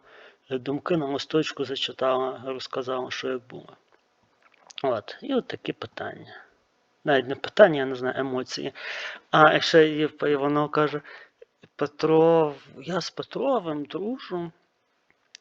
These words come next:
У нас були різні ситуації, я б собі ніколи такого не дозволив». Ну, тут, тут питання також, типа, хто в кого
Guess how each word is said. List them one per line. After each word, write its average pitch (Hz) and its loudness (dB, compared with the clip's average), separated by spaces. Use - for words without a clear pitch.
У 143 -6
нас 160 2
були 151 -2
різні 156 -2
ситуації, - -4
я 151 0
б 143 -16
собі 147 -8
ніколи 160 -4
такого 147 -6
не 151 -4
дозволив». 131 -6
Ну, 226 -6
тут, - -10
тут - -20
питання 202 -4
також, - -10
типа, 143 -2
хто 151 -8
в 147 -12
кого 156 -4